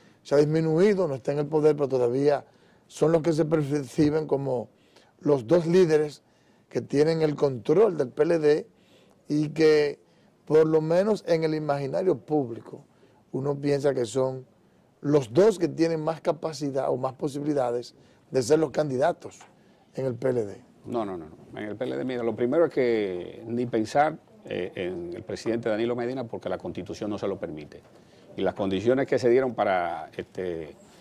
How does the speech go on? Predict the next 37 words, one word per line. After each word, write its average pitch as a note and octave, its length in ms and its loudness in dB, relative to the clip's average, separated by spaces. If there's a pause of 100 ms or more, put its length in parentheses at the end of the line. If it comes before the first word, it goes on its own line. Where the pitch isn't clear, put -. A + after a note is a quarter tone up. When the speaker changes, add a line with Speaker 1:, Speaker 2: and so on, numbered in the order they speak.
(200)
Speaker 2:
y G#2 80 -4
para G2 240 4
él G#2 80 2
poder B2+ 220 4
ser C3 120 -4
candidato, C3 580 -2
habría A2 380 -4
que A#2 80 -6
iniciar A#2+ 300 -2
un A2+ 100 -6
proceso A2 400 -8
nuevo, A2+ 480 -6
un G#2 60 -8
nuevo G#2+ 200 -2
proceso G#2 440 -6
de G2 80 -6
reforma G2 420 -6
constitucional. E3 540 2
Speaker 1:
No F3 40 0
hay G#3 60 4
condiciones G3+ 320 4
políticas D#3+ 440 2
para B2+ 240 0
Speaker 2:
Para - 20 -2
Speaker 1:
eso. - 20 -2
Speaker 2:
nada, A#2 400 -2
no G2+ 80 -8
hay A2+ 80 -4
condiciones, A2+ 600 -4
ni A2+ 80 -4
en A#2+ 80 -2
el A#2 100 -2
partido A#2+ 460 -2
ni C#3 60 -4
en B2+ 80 -4
la - 80 -8
sociedad. D#2+ 440 -12